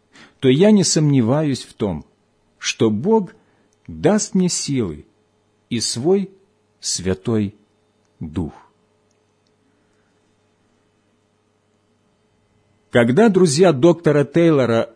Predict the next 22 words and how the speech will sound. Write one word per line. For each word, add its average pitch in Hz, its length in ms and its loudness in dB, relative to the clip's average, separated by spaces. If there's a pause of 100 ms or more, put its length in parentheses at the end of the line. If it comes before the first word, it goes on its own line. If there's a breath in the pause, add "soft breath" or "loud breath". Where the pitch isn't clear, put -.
(120)
увидели 123 800 -2 (540)
его 135 360 0
твердое 175 500 0
намерение 156 640 2
ехать, 127 680 -2 (920)
они 160 240 2
начали 175 380 0
плакать 170 600 -2 (960)
и 135 100 -2
затем 165 540 2 (460)
предали 143 500 0
его 123 540 0 (300)
в 85 160 -8
руки 123 260 -4
Бога. 92 480 -8 (2250)
Доктор 160 440 2
Тейлор 170 500 4
и - 220 -6
его 139 220 2
слуга 139 460 0
Джон 117 360 0
Халл 175 460 -2